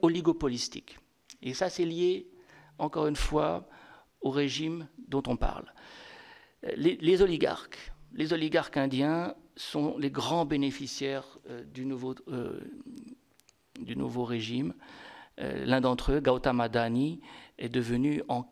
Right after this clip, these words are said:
quelques années, euh, l'homme le plus riche de l'Inde. Euh, et, euh, ceci grâce, euh, aux privatisations notamment, puisque les privatisations d'aéroports, de ports, euh, lui ont permis, euh, euh,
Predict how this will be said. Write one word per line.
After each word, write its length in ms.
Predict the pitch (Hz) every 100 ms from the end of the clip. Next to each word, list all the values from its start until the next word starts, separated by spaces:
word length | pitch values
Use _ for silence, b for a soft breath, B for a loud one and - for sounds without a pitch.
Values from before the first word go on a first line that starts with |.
| _
quelques 600 | - 180 147 135 143 127
années, 460 | 127 127 131 156 165 B B - -
euh, 440 | - - - -
l'homme 340 | 80 131 139 135
le 80 | 123
plus 160 | -
riche 260 | 123 143 127
de 100 | 123
l'Inde. 440 | 113 127 160 - B B B B -
Euh, 560 | 117 123 67 50 50 - - - - - - - - -
et, 440 | 127 127 123 123
euh, 220 | 120 123 117
ceci 440 | - 131 - 143
grâce, 480 | - 127 131 - -
euh, 140 | 117 -
aux 140 | 127
privatisations 800 | - 143 117 120 117 110 - 139
notamment, 420 | 143 - 113 143
puisque 280 | 160 - -
les 460 | 117 117 123 117 120
privatisations 760 | - 120 120 110 - 120 135
d'aéroports, 920 | 123 110 110 110 - 110 127 143 - -
de 60 | 110
ports, 680 | - 117 135 170 147 135
euh, 120 | 131
lui 120 | 127 117
ont 100 | 113
permis, 540 | 113 101 110 127 127
euh, 40 | 123 B B B -
euh, 40 | -